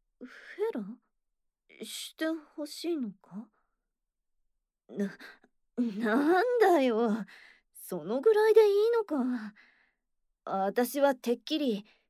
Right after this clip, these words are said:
聞いたこともないようなドスケベなことやらされるのかと。い、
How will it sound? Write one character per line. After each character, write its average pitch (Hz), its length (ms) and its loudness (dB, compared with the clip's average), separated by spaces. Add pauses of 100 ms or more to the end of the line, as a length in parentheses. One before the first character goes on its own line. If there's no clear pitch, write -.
(140)
聞 302 300 0
い 320 60 2
た 359 120 6
こ 392 160 0
と 370 100 2
も 311 140 2
な 285 220 0
い 302 100 -2
よ 285 120 -2
う 254 40 -2
な 220 160 -2
ド 233 220 2
ス 214 100 -12
ケ 339 140 -2
ベ 403 100 2
な 381 100 -2
こ 302 120 -8
と 269 120 -6
や 214 180 -2
ら 240 120 -4
さ 285 160 -10
れ 311 100 -8
る 330 120 -8
の 403 100 -6
か 349 160 -6
と。 262 140 -12 (2500)
い、 - 160 -18